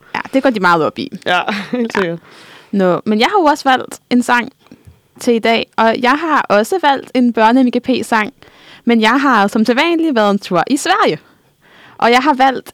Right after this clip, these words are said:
Speaker 1: øh, Sveriges Junior Eurovision-sang fra to tusind og ti, hvor de var det eneste land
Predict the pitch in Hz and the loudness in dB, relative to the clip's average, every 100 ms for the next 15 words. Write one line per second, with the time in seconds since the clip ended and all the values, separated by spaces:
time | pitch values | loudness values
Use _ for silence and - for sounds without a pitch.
0 | _ - 214 208 - 214 294 311 240 220 | _ 0 0 0 -2 0 0 2 0 -2
1 | 233 226 359 254 240 220 214 208 220 226 | -4 0 0 2 2 4 2 2 0 -2
2 | 214 220 - _ - - 214 - 262 - | -2 -4 -4 _ -14 -6 -4 -4 -6 -6
3 | 302 254 247 214 - - 440 - _ - | -8 -4 -6 -6 -6 -8 -8 -12 _ -20
4 | - - - 226 254 233 247 208 - - | -20 -20 -10 0 0 2 -2 -4 -4 -2
5 | 240 294 349 247 208 208 | 0 0 0 -2 0 -2